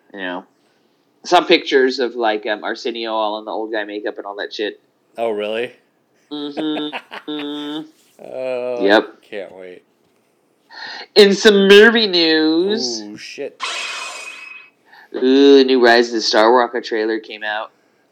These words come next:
Speaker 2: Now, so did you watch the, the, the whole one that they showed at, like, D twenty-three where they kind of encapsulated the first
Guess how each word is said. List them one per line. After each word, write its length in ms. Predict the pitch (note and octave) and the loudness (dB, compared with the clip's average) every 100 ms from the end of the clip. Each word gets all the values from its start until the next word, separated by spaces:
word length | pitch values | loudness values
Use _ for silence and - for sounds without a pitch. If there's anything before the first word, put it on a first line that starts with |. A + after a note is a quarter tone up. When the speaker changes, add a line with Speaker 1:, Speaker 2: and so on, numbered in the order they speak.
| _ | _
Speaker 2:
Now, 380 | B2 A#2+ A#2+ - | -14 -12 -12 -14
so 180 | A2 B2+ | -12 -12
did 200 | A#2+ A#2 | -10 -12
you 100 | D3+ | -6
watch 360 | D#3+ D#3 - - | -4 -4 -8 -14
the, 440 | A#2 A#2+ G#2 B2 | -12 -10 -10 -12
the, 200 | B2 A#2 A2 | -10 -10 -10
the 160 | A2+ G#2+ | -10 -8
whole 340 | B2 A#2 A#2 | -4 -2 -2
one 200 | A#2 A#2 A#2 | -6 -10 -12
that 120 | G#2+ | -10
they 200 | A#2 A2+ | -8 -8
showed 360 | - A2+ A2 | -12 -10 -10
at, 100 | A2 | -10
like, 200 | G#2 G2+ | -12 -16
D 120 | A2+ G#2+ | -18 -20
twenty-three 440 | - A2 G#2 A2+ | -18 -18 -16 -14
where 140 | G#2+ | -12
they 160 | G#2 G#2 _ _ _ | -12 -14 _ _ _
kind 200 | - A#2+ | -12 -8
of 240 | A2+ G2+ _ _ _ _ _ | -8 -10 _ _ _ _ _
encapsulated 840 | A#2 G#2+ - A#2+ - A#2 A#2 A2+ G#2 | -20 -16 -10 -10 -10 -10 -10 -10 -12
the 100 | G2+ | -16
first 680 | - A#2+ A#2 - - - | -10 -10 -10 -12 -16 -18